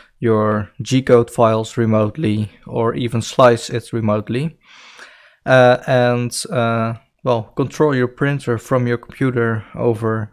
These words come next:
Wi-Fi. And we are going to use a program called Octoprint, uh, for that.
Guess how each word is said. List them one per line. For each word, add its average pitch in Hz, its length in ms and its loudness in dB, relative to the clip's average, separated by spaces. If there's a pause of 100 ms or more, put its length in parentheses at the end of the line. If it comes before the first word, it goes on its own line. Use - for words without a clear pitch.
(140)
Wi-Fi. 123 640 2 (320)
And 131 400 0 (200)
we 131 180 -2
are 131 100 2
going 135 280 -2
to 131 100 -6
use 139 400 -4 (420)
a 123 380 2
program 127 560 -2
called 113 520 -2
Octoprint, 110 840 -4
uh, 110 380 -4
for 113 220 -2
that. 127 400 0